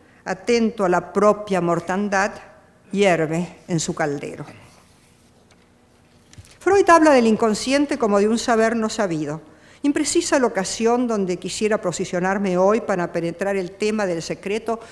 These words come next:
sin violentar el secreto, sin pretender en absoluto encarar el secreto en su forma más banal, como dijimos,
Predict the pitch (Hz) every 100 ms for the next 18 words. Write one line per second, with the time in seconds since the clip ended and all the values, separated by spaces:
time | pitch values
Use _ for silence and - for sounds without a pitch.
0 | - - - 294 294 294 190 185 180 180
1 | 180 233 151 135 - - 160 151 160 -
2 | 139 123 - 139 - _ _ - - -
3 | 330 349 302 269 254 269 240 233 226 220
4 | 285 294 240 208 202 208 202 190 208 220
5 | 220 202 175 - 185 185 170 180 175 165
6 | 185 202 208 208 165 160 160 220 233 226
7 | 220